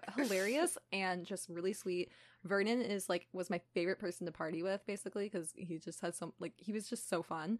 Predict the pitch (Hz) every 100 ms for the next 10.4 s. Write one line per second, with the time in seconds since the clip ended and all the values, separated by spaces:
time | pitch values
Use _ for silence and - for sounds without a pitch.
0 | - - 196 185 175 170 165 - 311 -
1 | 226 220 320 320 - 294 285 269 262 254
2 | 196 294 - 214 202 208 392 392 359 453
3 | 349 480 480 - 392 494 392 359 359 392
4 | - 330 - 277 262 254 226 233 220 208
5 | 226 202 185 202 220 - - 220 220 226
6 | - _ 233 240 247 240 202 202 196 -
7 | - 226 - - 262 330 - 269 - 208
8 | 240 247 220 233 233 214 220 233 226 196
9 | - 240 233 208 185 196 220 226 226 226
10 | 202 196 214